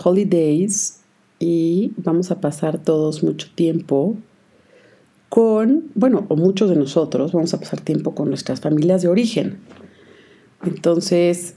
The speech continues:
es una época en la que revisitamos <laughs>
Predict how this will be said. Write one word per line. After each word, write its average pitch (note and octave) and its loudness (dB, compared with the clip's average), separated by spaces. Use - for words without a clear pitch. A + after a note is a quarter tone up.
es E3 0
una F3+ 4
época F3 2
en D#3+ 4
la D3+ 0
que D#3+ 0
revisitamos G3+ 2
<laughs> C#4 4